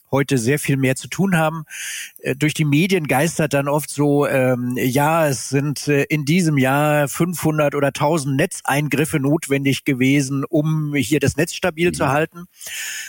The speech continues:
Speaker 1: Ja, das ist so, aber das ist ja an sich nichts Schlechtes. Dafür ist eine
Speaker 2: Mhm.
Speaker 1: Leitstelle ja da. Und früher sind die Mitarbeiter, äh, die in der Leitstelle gearbeitet haben, mit ihrer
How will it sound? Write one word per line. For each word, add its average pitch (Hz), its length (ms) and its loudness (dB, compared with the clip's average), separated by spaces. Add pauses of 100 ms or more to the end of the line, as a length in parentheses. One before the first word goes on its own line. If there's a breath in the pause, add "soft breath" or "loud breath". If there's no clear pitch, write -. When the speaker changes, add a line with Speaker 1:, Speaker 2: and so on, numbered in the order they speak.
Speaker 1:
Ja, 101 280 2
das 190 180 -2
ist - 180 -2
so, 247 240 0
aber 127 160 0
das 131 120 0
ist 135 60 -10
ja 135 120 2
an 120 100 -4
sich 165 240 -2
nichts 135 220 -2
Schlechtes. 170 400 -2
Dafür 120 260 -2
ist 110 100 -4
eine 127 100 0
Speaker 2:
Mhm. 113 40 4
Speaker 1:
Leitstelle 120 460 0
ja 117 160 2
da. 120 260 0 (540 loud breath)
Und 131 120 -4
früher 202 300 2
sind 170 160 -2
die 170 80 0
Mitarbeiter, 147 680 0
äh, 131 560 2
die 139 160 -4
in 127 80 -2
der 127 80 2
Leitstelle 135 500 0
gearbeitet 131 560 0
haben, 135 140 -2
mit 131 180 -2
ihrer 123 380 0